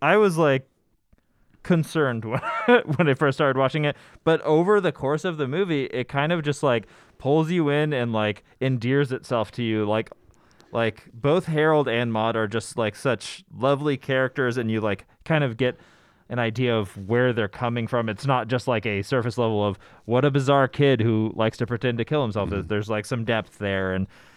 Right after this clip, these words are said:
Speaker 1: and, uh,
Speaker 2: I don't know if you've used this phrase for her yet, but, you know, um, Harold is so, <laughs> he's in a dark place.
Speaker 1: Mm-hmm.
Speaker 2: Maude is just a free spirit. That, that's what
Speaker 1: Yes,
Speaker 2: she is. I
Speaker 1: yes.
Speaker 2: wrote down a quote. Um, he's,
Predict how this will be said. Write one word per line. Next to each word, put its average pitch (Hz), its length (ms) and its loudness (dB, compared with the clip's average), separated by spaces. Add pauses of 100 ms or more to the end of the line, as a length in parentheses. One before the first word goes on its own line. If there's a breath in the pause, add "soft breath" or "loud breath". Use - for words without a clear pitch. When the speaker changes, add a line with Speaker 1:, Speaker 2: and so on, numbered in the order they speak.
(300 soft breath)
Speaker 1:
and, 101 400 -2 (100)
uh, 98 400 -2 (380 loud breath)
Speaker 2:
I 151 80 4
don't 180 100 2
know 160 100 6
if - 120 0
you've 120 120 0
used 110 240 2
this 95 200 0 (420)
phrase 107 400 2
for 90 140 2
her 90 140 2
yet, 87 280 0
but, 104 120 -2
you 107 80 0
know, 98 300 2
um, 95 520 0 (220)
Harold 139 500 2
is 101 120 2
so, 101 680 2
<laughs> - 60 -20
he's 147 300 2
in 147 100 4
a 127 60 4
dark 104 360 0
place. 101 380 2
Speaker 1:
Mm-hmm. 113 300 -4 (480 loud breath)
Speaker 2:
Maude 139 360 4
is 127 100 2
just 110 180 -2
a 90 60 4
free 90 280 4
spirit. 80 500 0
That, 98 260 2
that's 110 200 4
what 139 60 4
Speaker 1:
Yes, 104 80 2
Speaker 2:
she 104 180 2
is. 98 200 2
I 147 40 0
Speaker 1:
yes. 104 120 2
Speaker 2:
wrote 117 180 2
down 107 140 0
a 98 60 -2
quote. 98 500 2
Um, 92 300 0
he's, 98 420 -2